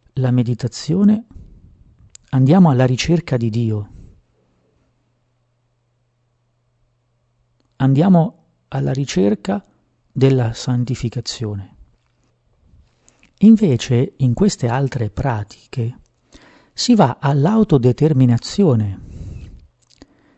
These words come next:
cioè alla ricerca di se stessi, del proprio io. E lo scuo-, lo scopo è quello di raggiungere stati di coscienza alterati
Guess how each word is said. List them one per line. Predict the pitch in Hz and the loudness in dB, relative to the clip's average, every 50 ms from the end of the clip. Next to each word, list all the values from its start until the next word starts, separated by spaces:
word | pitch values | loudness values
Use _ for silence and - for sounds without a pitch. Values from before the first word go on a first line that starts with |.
| _ _ | _ _
cioè | - - 175 220 240 - - _ _ _ _ _ _ _ _ _ _ _ _ _ - _ _ _ _ _ _ _ _ - | 0 2 2 4 2 0 -6 _ _ _ _ _ _ _ _ _ _ _ _ _ -20 _ _ _ _ _ _ _ _ -6
alla | - 135 156 156 143 | -2 0 0 2 2
ricerca | 151 165 147 - - 202 233 233 - - 143 | 2 0 0 0 0 0 0 0 -2 -4 -6
di | 123 120 113 | -4 -4 -6
se | - - | -4 -6
stessi, | 117 - - - 147 147 135 - - - - 117 - - | -8 -8 -6 -4 -2 -2 -4 -4 -8 -12 -12 -12 -12 -8
del | - - 120 113 | -4 -4 -2 -2
proprio | - - - 120 - - 123 113 | 0 0 0 0 -2 -4 -4 -4
io. | 120 123 113 107 104 - - - - _ _ _ _ _ _ _ _ _ _ _ _ _ | -4 -4 -4 -6 -10 -12 -18 -20 -20 _ _ _ _ _ _ _ _ _ _ _ _ _
E | - 160 | -2 0
lo | 165 226 | 2 2
scuo-, | 208 - - - 220 208 175 156 151 _ _ _ _ _ _ _ | -2 -2 -2 -2 0 0 0 0 -4 _ _ _ _ _ _ _
lo | - 156 127 131 | -8 -2 -2 -2
scopo | - - - - 185 156 120 110 - - 117 135 156 - _ _ _ _ _ _ _ _ _ _ _ _ _ _ _ - | -2 -2 2 4 4 4 4 2 -2 -4 -4 -4 -4 -8 _ _ _ _ _ _ _ _ _ _ _ _ _ _ _ -4
è | - 165 156 | -4 -4 -4
quello | - - 220 196 160 143 | 0 0 2 2 2 2
di | 123 131 139 | 2 2 0
raggiungere | - 180 151 127 185 220 220 208 170 156 147 151 - _ _ _ _ _ _ | 0 0 0 2 6 6 6 6 6 2 -2 -4 -6 _ _ _ _ _ _
stati | - - - - - 202 220 226 214 - 190 175 165 | -18 -16 -12 -4 -2 -2 0 0 0 0 0 -2 -2
di | 139 131 151 | -2 -6 -6
coscienza | - - 160 156 - - 202 208 214 202 196 - - 147 - _ | -4 -4 -4 -4 -4 -2 0 2 2 2 0 0 -6 -6 -6 _
alterati | - 143 135 135 - - 202 143 110 107 107 - - 139 - | -6 -6 -6 -6 -4 -4 -4 -4 -4 -8 -10 -8 -8 -8 -8